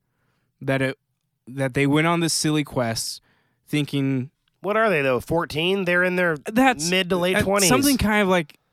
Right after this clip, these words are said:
Speaker 1: that I was thinking about the whole time. Yeah, I understand that.
Speaker 2: Youthful? They're not,
Speaker 1: Uh,
Speaker 2: they're not that young.
Speaker 1: Yeah.
Speaker 2: They're,
Speaker 1: I
Speaker 2: <laughs> they're adults.
Speaker 1: What bothered me, though, is we don't, that would have made more of an impact on me if I, if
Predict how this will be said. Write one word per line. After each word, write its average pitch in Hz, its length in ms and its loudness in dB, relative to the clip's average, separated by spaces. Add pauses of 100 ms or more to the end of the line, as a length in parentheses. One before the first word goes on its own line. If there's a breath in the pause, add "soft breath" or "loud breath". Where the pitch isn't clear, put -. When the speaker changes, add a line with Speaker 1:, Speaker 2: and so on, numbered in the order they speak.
(120)
Speaker 1:
that 165 140 -2
I 175 140 2
was 170 160 2
thinking 254 260 -2
about 147 160 0
the 123 100 -6
whole 139 120 -2
time. 127 320 -2
Yeah, 127 180 0
I 139 120 2
understand 143 400 0
that. 185 100 0
Speaker 2:
Youthful? 202 480 -4
They're 180 160 -2
not, 160 300 4
Speaker 1:
Uh, 143 200 0
Speaker 2:
they're 175 160 -4
not 180 240 0
that 170 220 -2
young. 160 520 -2
Speaker 1:
Yeah. 131 340 -2 (440)
Speaker 2:
They're, 156 160 0
Speaker 1:
I 190 420 4
Speaker 2:
<laughs> 160 140 -8
they're 175 180 0
adults. 160 400 0
Speaker 1:
What 180 240 4
bothered 190 460 2
me, 160 240 2
though, 123 340 0
is 135 540 0 (260 soft breath)
we 156 200 0
don't, 170 420 0 (680)
that 165 220 2
would 190 160 4
have 208 140 0
made 160 280 0
more 135 260 2
of 151 80 -2
an 151 100 -4
impact 143 480 -4
on 165 140 -4
me 202 200 -6 (540 soft breath)
if 175 320 0 (180)
I, 156 440 2 (1040)
if - 220 -6